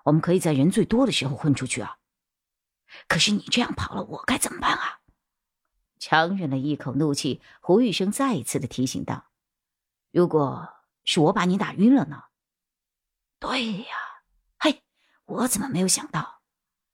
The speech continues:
吴小辉一拍脑袋，这么好的办法，他怎么没有想出来呢？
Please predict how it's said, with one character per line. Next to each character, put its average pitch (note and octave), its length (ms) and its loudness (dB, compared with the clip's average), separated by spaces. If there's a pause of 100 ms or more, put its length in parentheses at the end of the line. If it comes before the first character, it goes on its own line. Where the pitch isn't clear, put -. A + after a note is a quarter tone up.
(340)
吴 E3+ 160 4
小 C#3 180 2
辉 C3+ 280 0
一 A3+ 180 0
拍 G3+ 260 -2
脑 G3 240 0
袋， - 280 -2 (280)
这 E4 220 4
么 A3+ 140 4
好 B2+ 180 -2
的 C#3+ 80 -4
办 E3 260 2
法， - 420 -8
他 D4 220 2
怎 B3 140 -2
么 D3 100 4
没 D3 120 2
有 A3 80 2
想 C#3 400 -4
出 A#3+ 160 0
来 E3+ 140 -2
呢？ E3 180 -14